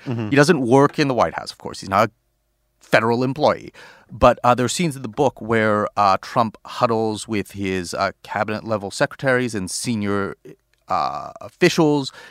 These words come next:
Speaker 2: in the West Wing. He brings them into the Oval Office to talk about trade policy or immigration policy, like, really dramatic, um, um, um, high-stakes discussions on, like, what direction to take the country. And suddenly, they,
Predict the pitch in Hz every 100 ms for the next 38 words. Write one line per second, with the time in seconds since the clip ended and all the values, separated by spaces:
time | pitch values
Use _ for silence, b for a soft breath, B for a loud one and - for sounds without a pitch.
0 | B 95 90 98 - 143 147 B B 156
1 | 196 165 170 135 127 127 110 110 113 95
2 | - - - - - 147 160 - 131 135
3 | - 113 - 104 92 110 127 123 113 117
4 | 139 120 123 113 135 165 160 139 120 B
5 | B _ 120 110 110 104 101 - _ _
6 | - 101 98 95 85 - 107 90 90 -
7 | _ _ - 78 73 69 - 67 64 -
8 | _ _ _ _ _ _ - - 110 -
9 | 110 104 - 131 254 - 95 65 - -
10 | 92 95 127 139 139 117 123 101 92 -
11 | 98 - - - - B B B B B
12 | B 180 190 - 254 214 139 98 92 90
13 | b b b 113 135 143 131